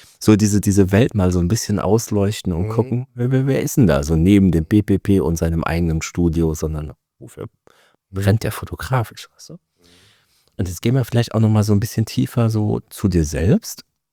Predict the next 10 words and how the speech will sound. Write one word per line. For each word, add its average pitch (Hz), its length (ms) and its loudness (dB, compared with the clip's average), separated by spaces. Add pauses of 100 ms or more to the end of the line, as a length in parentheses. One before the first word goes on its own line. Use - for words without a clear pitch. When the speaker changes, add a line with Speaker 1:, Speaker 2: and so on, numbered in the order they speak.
(1500)
Speaker 1:
Ähm, 101 560 4 (1300)
wenn 110 160 2
du 131 80 4
ein 123 80 6
Lebensmittel 69 720 -2
wärst, - 480 -8 (1800)
<laughs> - 1700 -20
was 117 200 2
wärst 131 360 -2
du? 64 200 -4